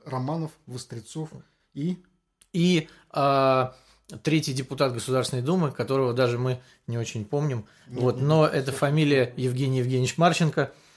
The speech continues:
Speaker 2: Вот, внешность которого забыть невозможно. Если вы погуглите сейчас, вы получите большое удовольствие от, а, так сказать, вида этого корпулентного мужчины.
Speaker 1: Ну, слушай, он сейчас бороду отрастил и выглядит вроде неплохо
Speaker 2: Ну,
Speaker 1: после этого.
Speaker 2: вот, может быть, я не знаю, после того,
Speaker 1: Ну
Speaker 2: как
Speaker 1: вот, вот она пришла и
Speaker 2: Да.
Speaker 1: сказ-, сказала: «Владимир Владимирович, вот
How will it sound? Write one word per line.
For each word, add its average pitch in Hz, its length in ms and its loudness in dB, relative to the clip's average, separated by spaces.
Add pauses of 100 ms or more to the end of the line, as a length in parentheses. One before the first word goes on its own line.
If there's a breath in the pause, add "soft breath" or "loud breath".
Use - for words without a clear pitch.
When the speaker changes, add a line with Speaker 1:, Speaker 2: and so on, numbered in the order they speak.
(120)
Speaker 2:
Вот, 135 280 -2
внешность 160 400 2
которого 151 400 2
забыть 143 320 2
невозможно. 147 480 4
Если 135 240 0
вы 131 80 0
погуглите 135 500 0
сейчас, 123 300 -2
вы 127 80 -4
получите 127 400 -2
большое 123 360 0
удовольствие 127 540 0
от, 123 140 -4 (340 loud breath)
а, 113 460 0
так 139 100 -4
сказать, - 320 -6
вида 131 300 0
этого 120 240 -2
корпулентного 135 680 0
мужчины. 135 380 -2
Speaker 1:
Ну, - 40 -4
слушай, 202 280 -8
он 147 60 -4
сейчас 151 160 -6
бороду 160 280 0
отрастил 135 500 -6
и 123 40 -6
выглядит 131 340 -10
вроде 135 160 -18
неплохо - 420 -20
Speaker 2:
Ну, 131 280 -4
Speaker 1:
после 277 160 -4
этого. 180 220 -2
Speaker 2:
вот, 156 260 -6
может 139 260 -4
быть, 113 240 -8
я 120 140 -6
не 113 100 -8
знаю, 107 260 -6
после - 280 -12
того, 104 200 -4
Speaker 1:
Ну 170 60 2
Speaker 2:
как 202 80 0
Speaker 1:
вот, 131 140 -4
вот 160 140 -6
она 214 120 2
пришла 190 380 0
и 180 40 2
Speaker 2:
Да. 95 160 -4
Speaker 1:
сказ-, 139 320 -6
сказала: 143 280 -6
«Владимир 196 260 -2
Владимирович, 139 460 -2
вот 151 100 -14